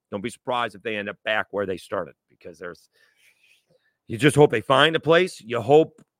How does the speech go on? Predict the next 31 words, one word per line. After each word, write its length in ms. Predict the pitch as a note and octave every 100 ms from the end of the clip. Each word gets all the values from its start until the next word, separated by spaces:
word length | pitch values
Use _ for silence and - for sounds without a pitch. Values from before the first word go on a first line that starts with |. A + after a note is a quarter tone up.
| _ _ _ _ _
you 80 | D3+
know, 100 | C#3
the 100 | A#2+
music 400 | G#2 C3 C#3 D3+
doesn't 260 | E3 C3+ D3
stop 420 | - C#3 D3 - -
and 220 | A#2+ G#2+
they 120 | A2+
are 120 | G#2+ G#2
like, 220 | G#2 F#2
"Where 380 | F2 F2 G2+ A2
am 80 | G#2
I 80 | G2
playing 320 | - G2 E2
this 160 | D#2+
year?" 120 | - - _ F2
All 80 | F2+
right. 160 | F#2+
So 120 | -
you 100 | F2
gotta 300 | E2+ G#2+ A#2+
be 100 | A#2
careful. 340 | G#2 B2 A2+ F2
There's 200 | F#2 D2
a 40 |
lot 380 | D2 E2+ A2 B2
of 80 | B2+
guys 380 | B2+ B2+ B2+ A#2
in 80 |
the 80 | A#2
portal, 420 | B2+ B2 A#2+ B2